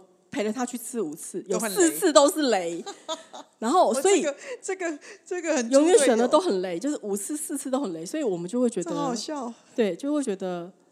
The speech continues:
Speaker 1: 以后要吃饭可以我们一起出来，但是你每次推荐我们就会觉得，“那你去过吗？你，你要不要先去，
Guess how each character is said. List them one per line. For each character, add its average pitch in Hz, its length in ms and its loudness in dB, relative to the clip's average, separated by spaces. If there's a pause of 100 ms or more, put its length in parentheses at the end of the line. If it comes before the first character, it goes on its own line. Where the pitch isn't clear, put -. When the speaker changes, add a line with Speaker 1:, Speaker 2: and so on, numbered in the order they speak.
(220)
Speaker 1:
以 180 120 -8
后 240 340 0
要 277 160 -4
吃 294 140 -4
饭 285 140 -2
可 - 80 -8
以 - 20 -6
我 196 40 -4
们 202 160 -4
一 247 40 2
起 226 100 -6
出 220 120 -8
来， 185 120 -4
但 294 140 -2
是 269 140 -4
你 233 100 -4
每 254 100 0
次 196 120 -6
推 214 120 -2
荐 208 140 -4
我 175 40 -10
们 170 100 -12
就 208 80 -4
会 208 80 -2
觉 185 80 -6
得 170 60 -10 (240)
，“那 294 100 -6
你 170 80 -6
去 - 200 -10
过 196 240 -4
吗？ 165 200 -12
你， 175 140 -4
你 202 80 2
要 220 40 2
不 220 40 0
要 240 40 2
先 233 220 2
去， 220 360 -6